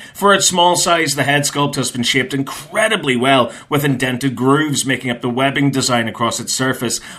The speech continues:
while the eyes have been painted very sharply with minimal bleeding.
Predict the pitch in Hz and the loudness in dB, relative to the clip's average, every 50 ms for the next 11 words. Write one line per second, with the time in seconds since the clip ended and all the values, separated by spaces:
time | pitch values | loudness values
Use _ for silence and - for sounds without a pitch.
0 | - - 160 156 151 156 147 143 143 151 156 156 151 139 147 139 - 131 120 117 | -4 2 2 2 4 4 2 2 2 2 0 0 0 0 -2 -2 -2 -2 -2 0
1 | 120 127 123 110 117 101 120 117 117 117 117 - - 143 147 147 147 156 156 151 | 0 0 0 0 -4 -2 -2 0 0 0 0 0 0 0 0 0 -2 -4 -4 -2
2 | 147 127 120 120 123 143 185 208 175 117 104 95 90 113 120 131 135 135 135 120 | -2 -4 -2 -2 -2 -2 0 0 0 -2 -4 -4 -6 -4 -2 0 0 0 0 -2
3 | 107 - | -2 -8